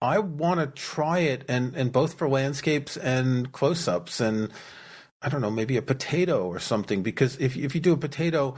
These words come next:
uh, from the end, it, there's a long distance, and if you're shooting close, then it's very easy for the back end to be out of focus. So I shall find an interesting potato and try to add a photo to the show notes. So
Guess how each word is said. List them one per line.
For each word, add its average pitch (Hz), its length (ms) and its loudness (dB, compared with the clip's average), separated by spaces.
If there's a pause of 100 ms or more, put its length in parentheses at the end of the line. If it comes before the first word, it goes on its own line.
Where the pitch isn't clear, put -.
(460)
uh, 131 160 2
from 147 260 2
the 151 220 -2
end, 156 380 2
it, 143 160 0
there's 131 180 0
a 127 60 0
long 143 360 2
distance, 165 380 0
and 131 100 2
if - 80 -10
you're 127 80 0
shooting 123 300 2
close, 165 500 -2
then 131 680 0
it's 135 200 0
very 139 240 2
easy 135 320 0
for 127 160 -2
the 107 120 0
back 107 340 0
end 107 300 2
to - 80 -6
be 104 200 -2
out 98 140 0
of 104 80 -4
focus. 165 460 0 (320)
So 101 320 -2
I 123 100 0
shall 131 180 -4
find 190 220 0
an 160 80 2
interesting 156 420 -2
potato 135 720 0 (400)
and 120 240 0
try 151 640 2
to 139 500 2
add 135 240 2
a 143 60 0
photo 127 300 2
to 123 120 -2
the 107 80 -2
show 160 240 0
notes. 107 420 0 (120)
So 131 520 0